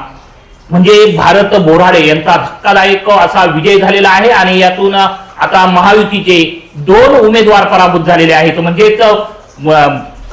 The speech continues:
संगमनेर सेवा समिती असेल यांना मात्र दोन उमेदवार नगरसेवक पदाचे विजय झालेले आहेत. त्याचबरोबर नगराध्यक्ष पदाची जी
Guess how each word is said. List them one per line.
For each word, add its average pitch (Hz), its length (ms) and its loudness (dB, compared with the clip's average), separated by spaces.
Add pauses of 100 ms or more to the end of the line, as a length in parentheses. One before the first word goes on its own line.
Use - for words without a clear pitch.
(880)
संगमनेर 233 320 0
सेवा 233 260 2
समिती 220 220 0
असेल 196 320 2
यांना 196 340 0
मात्र 180 560 0 (240)
दोन 143 400 0
उमेदवार 214 540 2
नगरसेवक 185 520 -2
पदाचे 165 440 -4
विजय 156 260 -6
झालेले 165 280 -2
आहेत. 180 200 0
त्याचबरोबर 214 800 0 (580)
नगराध्यक्ष 247 640 0
पदाची 233 420 0
जी 226 420 -6